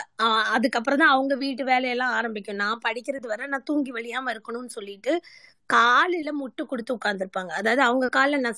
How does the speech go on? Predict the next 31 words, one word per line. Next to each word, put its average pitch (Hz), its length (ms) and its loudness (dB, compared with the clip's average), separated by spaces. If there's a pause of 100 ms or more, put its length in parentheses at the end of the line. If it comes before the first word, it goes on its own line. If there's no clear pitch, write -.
சாஞ்சிருப்பேன், 214 520 -4
நான் 233 200 2
தூங்கி 311 280 2
வளைஞ்சதுன்னா 254 460 0 (140)
டக்குன்னு 285 240 0
அந்த 247 120 0
காலை 233 380 4
எடுத்து 220 240 -4
விட்டு 240 200 -4
ஜர்க்காக 226 500 0
வைப்பாங்க. 185 440 -6 (180)
So, 269 200 2
தூக்கம் 262 340 0
கலைஞ்சிரும் 233 640 2
அப்படின்னு. 196 340 -6 (400)
So, 277 240 6
இந்த 277 300 6
மாதிரி 330 360 2
தான் 233 280 -2
படிக்கணும், 294 460 0
படிக்கணும், 262 400 0
படிக்கணும். 208 540 -6
So, 233 140 4
அந்த 294 380 6
கான்செப்ட்லாம் 339 580 4
எனக்கு 254 400 -6
புரியுது. 247 300 -6 (140)
ஆனா, 262 220 2 (1000)
அஹ், 208 340 -6
கீழே 302 280 8
வந்துருவோமோ 285 680 6